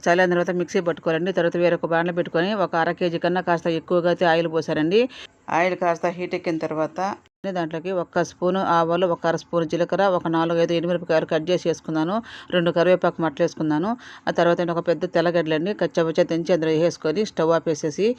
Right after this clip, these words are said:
తర్వాత ఒక స్పూన్ ఇంగువ అయితే వేసానండి. ఎట్టి పరిస్థితుల్లో దీంట్లో మటుకు మనము పామ్ ఆయిల్ మటుకు అసలు పోయొద్దండి. అది కానీ పోసామనుకోండి, ఫ్రిడ్జ్లో కానీ పెట్టుకుంటే పచ్చడి గట్టిగా పేరుకోవద్దండి. పప్పు ఆయిల్ కానీ, ను-,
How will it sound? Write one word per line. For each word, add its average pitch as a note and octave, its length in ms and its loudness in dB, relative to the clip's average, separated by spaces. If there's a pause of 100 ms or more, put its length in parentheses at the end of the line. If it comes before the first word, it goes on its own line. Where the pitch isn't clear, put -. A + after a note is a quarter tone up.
(240)
తర్వాత E3 280 4
ఒక E3 200 0
స్పూన్ F3+ 240 -2
ఇంగువ F3 240 2
అయితే E3+ 100 0
వేసానండి. D#3+ 500 0 (440)
ఎట్టి E3 300 0
పరిస్థితుల్లో F3+ 480 4
దీంట్లో E3+ 400 -2
మటుకు F3+ 300 -2
మనము E3 260 -2 (260)
పామ్ E3+ 260 2
ఆయిల్ F3 180 0
మటుకు E3+ 220 -2
అసలు F3+ 260 -2
పోయొద్దండి. E3+ 440 2
అది E3 140 0
కానీ F3 180 0
పోసామనుకోండి, E3+ 640 0
ఫ్రిడ్జ్లో E3+ 320 0
కానీ E3 120 -2
పెట్టుకుంటే E3+ 420 -4
పచ్చడి E3 320 -2
గట్టిగా F3 260 0
పేరుకోవద్దండి. E3 760 -2 (440)
పప్పు F3 240 0
ఆయిల్ F3+ 160 4
కానీ, E3+ 300 0 (140)
ను-, E3+ 220 0